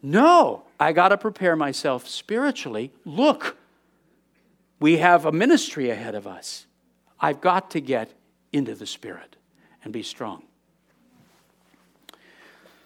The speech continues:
They took his statement about having food to eat literally and said to one another, "No one brought him anything to eat, did they?"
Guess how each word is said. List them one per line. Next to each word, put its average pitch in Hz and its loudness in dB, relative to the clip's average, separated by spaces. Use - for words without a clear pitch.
They 151 0
took 240 2
his 214 0
statement 208 2
about 160 4
having 156 2
food 294 2
to 214 -2
eat 170 0
literally 180 2
and 185 -2
said 170 0
to 175 -4
one 151 0
another, 135 0
"No 226 0
one 214 2
brought 170 4
him 165 0
anything 160 -2
to 120 -8
eat, 240 -2
did 120 -6
they?" 151 -6